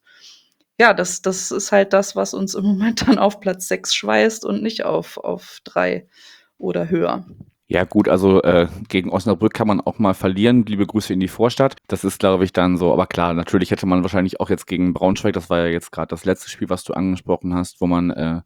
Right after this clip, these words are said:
Speaker 2: zu Hause eins zu zwei verloren hat.
Speaker 1: Ja.
Speaker 2: Natürlich denkt man da eher so rein vom Papier, das sollte eigentlich gewonnen werden.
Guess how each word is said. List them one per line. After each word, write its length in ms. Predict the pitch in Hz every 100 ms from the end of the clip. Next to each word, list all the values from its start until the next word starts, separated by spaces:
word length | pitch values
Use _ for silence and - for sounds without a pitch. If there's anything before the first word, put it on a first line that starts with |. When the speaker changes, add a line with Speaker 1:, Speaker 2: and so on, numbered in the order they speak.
| _
Speaker 2:
zu 200 | - 92
Hause 320 | 90 95 -
eins 240 | 85 98 -
zu 80 |
zwei 340 | - - 95 98
verloren 440 | 98 92 98 101
hat. 180 | 101 - _ _ -
Speaker 1:
Ja. 140 | - - _ -
Speaker 2:
Natürlich 500 | - 101 - 107 98 - _
denkt 220 | 92 107
man 140 | 92 98
da 220 | 92 90
eher 260 | 87 92 87
so 200 | 90 85
rein 200 | 90 95
vom 220 | 92 85
Papier, 500 | 95 - - 92 90
das 160 | 87
sollte 240 | - 87 -
eigentlich 320 | 85 87 -
gewonnen 460 | 87 85 95 92 82
werden. 400 | 82 85 92